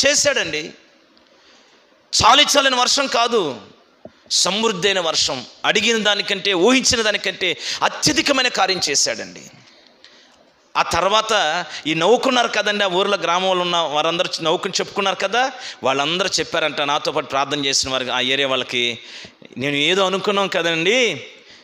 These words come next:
మేము కూడా చాలామంది పాస్టర్లను చూసాం కదండి, ఈయనలో ఏదో గొప్పతనం ఉంది."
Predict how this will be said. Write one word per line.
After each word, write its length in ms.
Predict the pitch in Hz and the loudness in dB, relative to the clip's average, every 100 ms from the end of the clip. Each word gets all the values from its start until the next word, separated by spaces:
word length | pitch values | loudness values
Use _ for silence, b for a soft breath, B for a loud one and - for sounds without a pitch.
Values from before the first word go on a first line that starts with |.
| B 123 | B -4
మేము 220 | 160 226 | -2 0
కూడా 180 | - 233 185 | -2 0 0
చాలామంది 320 | 180 220 220 | 2 0 -2
పాస్టర్లను 420 | - 190 - 208 | 0 0 0 -2
చూసాం 320 | 175 175 196 180 | 0 0 0 -2
కదండి, 520 | 170 170 247 247 151 B B B | -2 0 0 0 -2 B B B
ఈయనలో 400 | 120 156 180 170 | -2 0 2 2
ఏదో 500 | 151 160 165 190 202 | 2 2 2 4 4
గొప్పతనం 540 | 156 147 147 135 120 110 | 2 -2 -2 -2 -2 -4
ఉంది." 300 | 101 104 | -6 -8